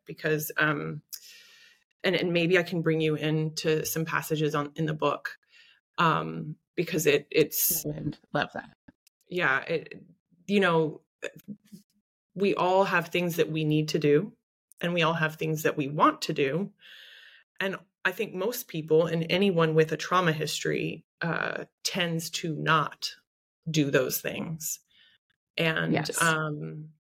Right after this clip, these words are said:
Speaker 1: and that can be, it, it, it's its own kind of trauma. And, um, that delay or, or that holding apart from ourselves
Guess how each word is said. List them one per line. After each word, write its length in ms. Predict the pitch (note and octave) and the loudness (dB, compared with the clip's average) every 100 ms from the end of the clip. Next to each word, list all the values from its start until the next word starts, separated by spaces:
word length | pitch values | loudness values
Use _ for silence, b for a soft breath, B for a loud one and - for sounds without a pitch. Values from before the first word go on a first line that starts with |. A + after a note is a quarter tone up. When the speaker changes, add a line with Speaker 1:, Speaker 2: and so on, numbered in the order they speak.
| _ | _
Speaker 1:
and 140 | F#3+ F#3+ | -10 -2
that 140 | E3+ | -2
can 140 | - G3 | -2 -6
be, 180 | F#3+ F3 - | -6 -8 -6
it, 140 | E3 | -6
it, 220 | - - - | -4 -4 0
it's 200 | F#3 - | 0 4
its 180 | F3+ - | 2 4
own 260 | F3+ G#3+ | 2 2
kind 280 | A#3 E3 C3+ | 0 0 0
of 80 | C#3 | -2
trauma. 600 | - D3 B2+ C#3+ D#3 D#3 - - | -4 -2 0 0 -2 -4 -8 -2
And, 560 | E3 D#3 D#3 D#3 D3+ - | 2 2 0 -2 -4 -2
um, 640 | - E2+ E3 D#3+ D#3 D#3 D#3 _ _ _ _ _ - _ _ - | -2 -2 -4 -6 -6 -8 -10 _ _ _ _ _ -18 _ _ -12
that 380 | E3+ E3 D3+ D#3+ | -2 0 0 -8
delay 720 | - D#3+ D3+ D3+ D#3 D#3 D#3 | -4 -2 0 0 2 2 2
or, 300 | D3+ D3 D3 - | 0 -2 -4 -6
or 160 | D#3 D3 | -4 -2
that 440 | D3+ C#3+ C#3+ - - b b b b b _ | 2 2 0 -4 -16 b b b b b _
holding 420 | - F#3 F3 E3+ | 0 2 4 2
apart 460 | D#3 D#3+ D#3 D3+ - | 0 0 0 0 -2
from 180 | D#3+ | 0
ourselves 720 | D3+ D3+ - D#3 D3 D3 - | 0 0 -2 0 -2 -4 -10